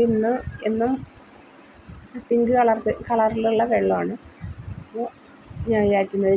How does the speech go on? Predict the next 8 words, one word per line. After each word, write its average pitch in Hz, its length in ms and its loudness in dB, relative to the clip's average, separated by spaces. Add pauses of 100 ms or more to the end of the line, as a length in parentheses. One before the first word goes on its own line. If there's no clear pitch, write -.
ഗ്രീൻ 196 300 6 (100)
കളറാക്കാന്ന്. 175 760 0 (840)
ഈ - 160 -2
കളർ 220 320 0
ചേർക്കുന്നതിലൊരു 220 580 2
പ്രത്യേകത 262 640 2
ഒന്നുമില്ല, 285 500 2 (520)
കാണാനൊരു 165 480 0